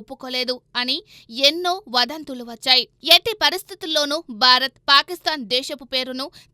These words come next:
తమ జెర్సీపై ఉంచుకోదు అని అందరూ అభిప్రాయపడ్డారు. దీనికి సంబంధించి కొన్ని మీడియా వర్గాల నుండి కూడా వార్తలు చెలరేగాయి. ఇప్పటికే పాకిస్తాన్ రెండు వేల ఇరవై మూడులో వన్డే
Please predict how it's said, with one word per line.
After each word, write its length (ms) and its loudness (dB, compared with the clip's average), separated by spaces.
తమ 160 2
జెర్సీపై 480 -2
ఉంచుకోదు 560 -2
అని 120 -4
అందరూ 320 -4
అభిప్రాయపడ్డారు. 720 -2
దీనికి 340 -10
సంబంధించి 500 -4
కొన్ని 240 4
మీడియా 360 -4
వర్గాల 400 -2
నుండి 220 -10
కూడా 180 0
వార్తలు 440 -2
చెలరేగాయి. 560 0
ఇప్పటికే 340 -4
పాకిస్తాన్ 640 0
రెండు 220 -2
వేల 220 -4
ఇరవై 240 -10
మూడులో 280 -4
వన్డే 240 2